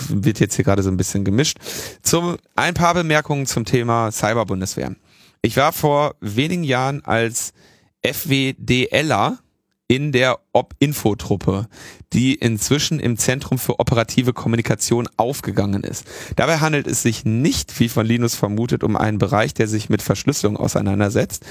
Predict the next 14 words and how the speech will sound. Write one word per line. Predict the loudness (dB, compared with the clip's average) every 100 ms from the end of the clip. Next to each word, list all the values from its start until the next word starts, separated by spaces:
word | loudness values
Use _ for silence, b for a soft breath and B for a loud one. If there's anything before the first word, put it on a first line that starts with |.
| B B B
sondern | 2 4 2
um | 2 2
eine | 2 2 0
Einheit, | 2 2 0 0 0 -2 B B -2
die | 0
Medienangebote | 2 2 2 2 2 0 0 0 2 0
für | 0 0
die | 2 2
eigene | 2 2 -2
Truppe, | 0 0 0
zum | 0 0 0
Beispiel | -2 -2 0
Radio | 2 2 2 0 0
Andernach, | 0 2 2 0 -2